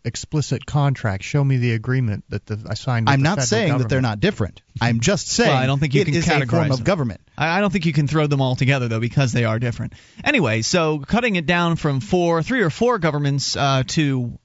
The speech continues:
Speaker 3: two or three governments seems like a step in the right direction. And that's why one of the major reasons why we've been talking a lot about, uh, secession and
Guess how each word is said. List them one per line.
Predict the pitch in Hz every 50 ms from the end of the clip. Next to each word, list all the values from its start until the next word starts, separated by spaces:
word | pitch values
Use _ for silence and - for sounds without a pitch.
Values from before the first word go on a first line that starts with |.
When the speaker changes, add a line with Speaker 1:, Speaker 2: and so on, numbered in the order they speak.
| _ _ - - -
Speaker 3:
two | - 302 285 226 185 160
or | - 120 143
three | 131 - 269 311 311 208
governments | 165 160 143 143 147 147 143 - - - _ _ _ - -
seems | - 208 190 151
like | 165 - -
a | 120
step | - - 160 139 - 139
in | 117
the | 117
right | 120 113 117 113
direction. | - 127 156 160 - - - - - - - - - _ _ _
And | - 151 156 151 151 151 143
that's | 170 185 190 - 185
why | 165 151 147 143
one | 139 - - 90 85 165 196 190
of |
the | 170 147
major | 143 139 123 131
reasons | 127 175 233 247 208 185 156 135
why | 139 139 135 143
we've | 151 165
been | 160 156
talking | 135 143 160 190 277 156 - 294 208
a | 131
lot | 113 107 110
about, | 113 110 117 107 92 - - - - -
uh, | - 82 120 113 110
secession | - - 139 - - 131 117 - - 123 110
and | 113 110 113 113